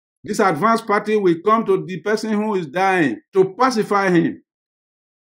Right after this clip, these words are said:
They will stay a little bit far away from him. Then the angel of death finally comes, Azrael alayhi salam. He will greet the dying person, "Assalamu alaikum," and we order the soul,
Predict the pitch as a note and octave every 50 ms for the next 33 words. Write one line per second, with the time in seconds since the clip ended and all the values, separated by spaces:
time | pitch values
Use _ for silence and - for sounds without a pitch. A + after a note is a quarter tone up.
0 | _ _ _ _ _ _ - B2 D3+ D#3 D#3 - A#3 B3 A#3 G#3 G#3+ A3+ A#3+ A#3+
1 | F#3+ F#3+ A3+ A3+ - - A#3 A#3+ C4 C#4 B3 A#3 G3 F#3+ G3 F#3+ F#3 F3 D#3 C#3+
2 | C3+ C3+ B2+ G#2+ - - _ _ - B2 C#3+ D#3+ E3+ E3+ D#3 C#3+ D3 D#3+ F#3+ G3
3 | E3 F#3 G#3 G#3 G3+ F#3+ E3+ D#3 C3+ A#2+ A2+ F3 F#3+ E3+ - - - - F3+ F3
4 | F3 F3 E3+ D3+ C3+ - - E3+ F3+ E3 C#3 A#2 - - _ _ _ _ _ _
5 | _ _ _ _ _ _ _ B2+ C3+ C3 C#3+ C#3 C#3 D3+ F#3 F#3 F3+ E3 C#3+ C3+
6 | C3+ C#3 D#3 D#3 D3 C3+ A#2+ - - B2 A2+ C3+ C#3+ C3+ A2 F#2 - - _ _
7 | _ _ _ _ - F#3+ G#3 G3+ G3 F#3 C#3 B2+ F#3+ A#3+ C#4 G3+ E3+ F3+ E3+ D3
8 | F3 G3 G3+ G3 G3 G3 - - E3 D#3+ D#3 D#3 - G2 - - G3+ F#3+ - -
9 | - - D#3 F3 G#3+ G#3 F#3+ F3 D#3 C#3+ C3+ C3+ D3 D3+ C#3 B2 - - F#2+ -
10 | _ _ _ - G#2+ A#2+ B2+ B2+ B2+ B2+ C3 B2+ - D3 D3+ D3+ E3 E3+ C#3 B2
11 | A2+ - - C3+ C3 A#2 G2 F2 E2